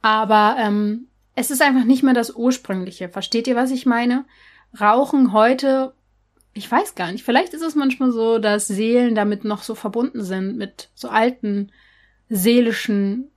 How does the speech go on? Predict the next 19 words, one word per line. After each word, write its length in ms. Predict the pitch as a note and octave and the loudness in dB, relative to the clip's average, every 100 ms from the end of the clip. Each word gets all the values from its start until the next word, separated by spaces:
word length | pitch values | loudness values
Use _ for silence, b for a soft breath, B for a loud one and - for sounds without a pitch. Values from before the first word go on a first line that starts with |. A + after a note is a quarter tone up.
| _ _ - | _ _ -12
Ritualen 680 | - - B3 G3+ G#3+ G#3+ G3+ | -8 -6 0 2 2 0 0
und 180 | G3+ G3+ | -2 -4
sie 160 | F#3+ | -4
wissen's 300 | A3+ B3+ - | -2 -2 -2
gar 220 | - F#3+ | 0 0
nicht, 200 | G3 G3+ | 0 -2
aber 440 | F#3+ F#3+ F#3+ F#3+ G3 _ _ _ _ _ _ _ _ _ _ _ _ | -4 -2 0 0 -4 _ _ _ _ _ _ _ _ _ _ _ _
es 140 | F#3+ F3+ | -12 -8
ist 100 | F3 | -8
noch 160 | F3 | -4
wie 60 | G#3+ | -2
so 100 | G#3 | 0
eine 200 | G3 - | 0 2
Ahnung, 360 | F3+ A3+ G#3 | 2 2 2
die 100 | F3+ | 0
man 260 | F3+ F#3+ F3 | -2 -4 -4
hat, 160 | G3 F#3+ | -6 -6
dass 120 | F#3+ | -8
das, 220 | G3 F3+ | -8 -10